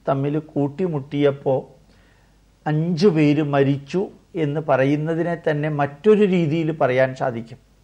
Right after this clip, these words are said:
ബസ്സും കാറും കൂടി കൂട്ടിമുട്ടിയപ്പോൾ നാൽപത്തേഴ് പേർക്ക് കാര്യമായ പരിക്കൊന്നും പറ്റാതെ രക്ഷപ്പെട്ടു.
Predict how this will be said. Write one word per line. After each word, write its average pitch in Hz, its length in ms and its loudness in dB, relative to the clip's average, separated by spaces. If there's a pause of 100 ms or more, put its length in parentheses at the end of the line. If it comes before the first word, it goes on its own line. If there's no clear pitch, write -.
(540)
ബസ്സും 143 480 -2
കാറും 143 480 0
കൂടി 147 320 -2
കൂട്ടിമുട്ടിയപ്പോൾ 143 1040 -2 (680)
നാൽപത്തേഴ് 202 1000 4
പേർക്ക് 147 480 2 (540)
കാര്യമായ 170 720 4 (100)
പരിക്കൊന്നും 147 1000 -4
പറ്റാതെ 131 560 -2 (220)
രക്ഷപ്പെട്ടു. 135 640 -4